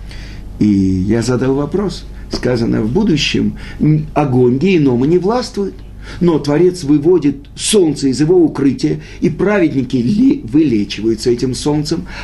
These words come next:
а злодеи уничтожаются. И мы учили, что огонь самой души этого тела сжигает. Но что это такое дирон олам? Так оказывается, есть такое место.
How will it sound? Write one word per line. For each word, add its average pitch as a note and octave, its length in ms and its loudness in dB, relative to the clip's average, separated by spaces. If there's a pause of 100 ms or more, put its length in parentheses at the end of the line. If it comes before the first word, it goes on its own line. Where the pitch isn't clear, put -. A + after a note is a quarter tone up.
(160)
а D3 320 2
злодеи F3+ 800 2 (760)
уничтожаются. C#3 920 -2 (100)
И G#2+ 100 2
мы A#2+ 260 2
учили, C3 520 2 (200)
что - 320 -2
огонь D3+ 360 0
самой F3+ 400 2
души F3+ 880 2 (300)
этого D3 340 2
тела G3+ 400 0
сжигает. A2+ 560 0 (480)
Но C3+ 340 2 (460)
что - 320 2
это F#3+ 140 0
такое E3+ 600 0 (260)
дирон D3 640 2
олам? G2+ 380 -2 (520)
Так - 160 -4
оказывается, - 640 -2
есть C3+ 600 -2 (580)
такое B2+ 360 0
место. F#2+ 500 -4